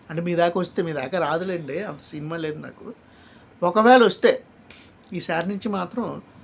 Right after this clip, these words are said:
ఇంటర్వ్యూస్లో సమాజం చెడిపోయే సూక్తులు మాత్రం చెప్పకండి దయచేసి. ఇదే నేను మిమ్మల్ని కోరుకుంటున్నాను. ఇదే వాళ్ళ వీడియో. వీడియో నచ్చితే పది మందికి షేర్ చేసి, సబ్స్క్రైబ్ చేసి,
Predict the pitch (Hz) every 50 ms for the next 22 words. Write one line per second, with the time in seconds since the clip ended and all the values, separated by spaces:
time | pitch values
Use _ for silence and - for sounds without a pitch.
0 | - - - - - - 180 185 208 202 - 247 262 254 254 240 233 - 202 156
1 | 120 - - _ _ - - - - - - - - - - _ - - - -
2 | - - - - - _ - - - _ _ _ - - - - - - 175 180
3 | 220 240 240 240 240 247 233 226 240 226 220 226 - 226 220 220 214 208 202 -
4 | 214 196 - - - 196 196 190 196 190 - 220 226 208 - - 143 - - -
5 | - 139 123 - - - - _ - 156 143 143 139 131 - 127 117 - - -
6 | - - - _ _ - 175 151 180 196 202 202 190 175 170 160 151 147 143 143
7 | 135 135 131 135 135 - 147 135 120 120 120 120 123 - - _ _ _ _ _
8 | - - - - - _ _ _ _ _ _ _ _ _ - 165 151 151 170 175
9 | 160 147 139 131 131 127 127 - - - _ - - _ - - - - - -
10 | - - 175 175 180 196 196 190 180 170 - - 202 185 180 170 160 160 156 165
11 | 175 170 - 175 160 156 156 - 165 151 147 - 185 - 160 151 - - - 165
12 | 151 151 - 156 147 - - - 202